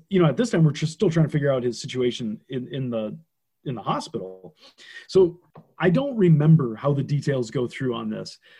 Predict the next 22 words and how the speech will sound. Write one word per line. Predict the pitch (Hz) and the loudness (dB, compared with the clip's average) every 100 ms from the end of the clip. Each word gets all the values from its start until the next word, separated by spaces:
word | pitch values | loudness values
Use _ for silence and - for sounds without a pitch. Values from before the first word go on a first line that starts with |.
| - | 0
but | 165 165 | 2 4
it's | 170 - 165 | 0 0 2
literally | 180 226 240 233 | 2 2 0 0
like, | 190 147 120 _ _ - 127 | 2 0 -2 _ _ -14 -2
Danny's | 156 196 240 220 | 2 4 2 2
trying | 233 | 0
to | 196 | 0
find | 196 185 | 0 2
out | 180 | 4
a | |
way | 151 147 | 4 2
to | 139 | 0
get | 147 | -4
home, | 120 107 107 - _ | -4 -6 -8 -10 _
trying | - 214 | 0 0
to | 214 | 0
figure | 202 165 160 | 0 2 2
out | 131 | 2
how | 131 | -2
it's | 135 - | -4 -4
gonna | 131 | -4
work. | 117 120 113 | -2 -4 -6